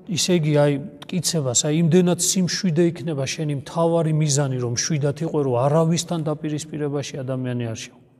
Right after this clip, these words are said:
მაგრამ დღეს სხვა რამეს ხედავ და მე ვფიქრობ ხოლმე, რომ ადამიანები, რომლებიც თუნდაც სამდელო პირი იქნება თუ ვინც გინდა იყოს, აი, ამ დაპირისპირებულობაში რო შედიან ერთმანეთთან და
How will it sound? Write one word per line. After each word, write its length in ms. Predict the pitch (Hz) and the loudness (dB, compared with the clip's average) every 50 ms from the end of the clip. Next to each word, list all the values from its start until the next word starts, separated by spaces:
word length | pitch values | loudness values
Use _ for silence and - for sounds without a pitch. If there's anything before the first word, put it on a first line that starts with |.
| _ _ _ _ _ _ _ _ _ _ _ _ | _ _ _ _ _ _ _ _ _ _ _ _
მაგრამ 180 | - 139 120 120 | -10 -6 -6 -4
დღეს 260 | 113 135 139 170 151 - | 0 2 2 4 4 2
სხვა 200 | - - 156 147 | 0 0 0 0
რამეს 300 | 143 147 143 143 139 - | 0 0 0 -2 -2 -2
ხედავ 300 | - - 147 135 131 123 | -4 -4 -4 -4 -4 -4
და 100 | 117 117 117 | -4 -4 -2
მე 120 | 123 143 143 | -2 -2 -2
ვფიქრობ 460 | 135 - 165 139 - 143 151 147 131 | -2 -4 -8 -8 -4 -2 -2 -2 -2
ხოლმე, 280 | - 156 131 127 120 113 | -2 -4 -4 -2 -2 -2
რომ 140 | 113 104 - - - - - - - | -2 -4 -6 -10 -20 -20 -20 -16 -8
ადამიანები, 680 | - 131 117 143 151 151 156 160 156 147 147 127 120 123 | -6 -2 2 2 4 4 2 2 0 0 -2 -2 -2 -2
რომლებიც 460 | 123 127 131 131 127 120 113 113 - | -2 -2 -2 -2 -2 -2 -4 -4 -8
თუნდაც 340 | - - 143 143 139 139 - | -8 -8 -8 -6 -6 -4 -2
სამდელო 480 | - - 143 131 135 127 135 135 131 131 | -4 -2 -2 -2 -2 -2 0 0 0 -2
პირი 240 | 127 - 131 127 131 127 | -2 -4 -6 -6 -6 -6
იქნება 340 | 127 - 147 123 117 117 107 | -8 -8 -8 -6 -4 -4 -6
თუ 120 | 101 127 | -6 -8
ვინც 200 | 120 120 127 123 127 | -8 -6 -6 -4 -4
გინდა 260 | 123 123 123 123 127 | -4 -4 -2 -2 -2
იყოს, 260 | 127 120 113 104 - | -2 -2 -6 -6 -6
აი, 160 | - 123 120 123 | -4 -4 -2 -2
ამ 100 | 117 - - - - - - - | -4 -6 -10 -18 -20 -20 -20 -14
დაპირისპირებულობაში 1300 | - - 131 - - - 151 147 143 - - - 143 139 135 135 135 131 131 131 123 127 120 - - 131 | -8 -6 -6 -4 -4 -2 -2 -2 -2 -4 -4 -4 -4 -2 -2 -2 -2 -2 -2 0 0 0 -2 -2 -4 -6
რო 120 | 123 123 | -6 -6
შედიან 440 | 117 - 135 123 117 117 110 110 107 | -6 -6 -6 -6 -6 -6 -6 -4 -4
ერთმანეთთან 640 | 107 110 - - 131 123 120 120 117 - 139 117 110 | -6 -6 -6 -8 -8 -6 -4 -6 -6 -6 -8 -6 -6
და 120 | 104 101 | -6 -6